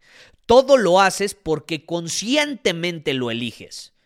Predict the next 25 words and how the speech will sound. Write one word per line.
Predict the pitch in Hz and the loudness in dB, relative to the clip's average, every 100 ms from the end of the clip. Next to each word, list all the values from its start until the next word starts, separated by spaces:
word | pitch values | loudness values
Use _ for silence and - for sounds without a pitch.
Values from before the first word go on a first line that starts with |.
| _ _ _ _ _ _ _ _ _ _ _ - | _ _ _ _ _ _ _ _ _ _ _ -12
Y | 156 | -6
no | 202 226 | -4 2
porque | 233 214 175 175 | 2 2 -2 -4
es | 202 226 | -4 -8
una | 220 202 165 | -6 -2 -2
reacción | 156 156 143 135 - - 170 185 196 | -2 -4 -4 -6 -10 -12 -8 -8 -4
a | 190 | -4
lo | 160 135 | -2 -4
que | - 131 127 | -6 -4 -2
otros | 175 196 - 135 143 | -4 -6 -8 -10 -10
están | 117 - 139 139 | -16 -14 -14 -12
diciendo | 123 - 147 147 143 135 - | -14 -12 -12 -10 -8 -8 -10
o | 120 104 | -10 -10
haciendo. | - 196 202 151 90 _ _ _ _ _ _ _ _ _ | -10 -14 -12 -14 -16 _ _ _ _ _ _ _ _ _
No | 143 202 170 | -6 -6 0
porque | 226 214 175 | -2 0 -4
es | 185 - | -4 -8
una | 208 190 | -6 -6
reacción | 156 151 135 - 170 170 170 180 - | -2 -2 -2 -6 -4 -4 -4 -8 -6
a | 143 | -4
la | 127 _ | -4 _
persona | 135 123 - 190 190 139 107 _ | -8 -8 -10 -10 -10 -10 -12 _
que | 113 | -18
tienes | _ 151 147 127 110 | _ -14 -12 -10 -12
enfrente. | 98 _ 151 175 117 - | -16 _ -10 -10 -14 -20